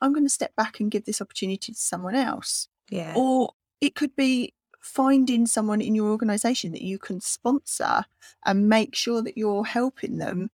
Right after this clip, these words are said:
Speaker 1: to get the best opportunities that they can.
Speaker 2: Yeah,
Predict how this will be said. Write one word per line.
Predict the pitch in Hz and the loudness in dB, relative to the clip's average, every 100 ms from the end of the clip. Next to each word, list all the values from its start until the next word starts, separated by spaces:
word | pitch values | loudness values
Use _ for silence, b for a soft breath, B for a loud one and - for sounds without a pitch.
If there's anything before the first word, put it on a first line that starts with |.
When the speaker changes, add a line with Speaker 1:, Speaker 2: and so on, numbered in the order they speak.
| _ _ | _ _
Speaker 1:
to | - | -4
get | 214 226 208 | 4 4 4
the | 196 208 | 0 0
best | 208 202 - - | 0 0 -4 -6
opportunities | - 202 - 254 254 - - - | -8 -4 0 0 0 -4 -6 -8
that | - | -8
they | 170 202 | -4 -2
can. | 269 285 - - 202 _ _ _ _ | 0 0 -2 -6 -10 _ _ _ _
Speaker 2:
Yeah, | 185 160 156 | -6 -4 -6